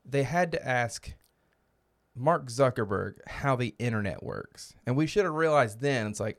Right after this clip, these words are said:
"Oh, they're making policies that, like, affect that kind of stuff,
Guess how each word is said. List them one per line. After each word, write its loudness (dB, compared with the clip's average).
"Oh, 6
they're 2
making -2
policies -2
that, -4
like, -2
affect 2
that -4
kind -6
of -8
stuff, -6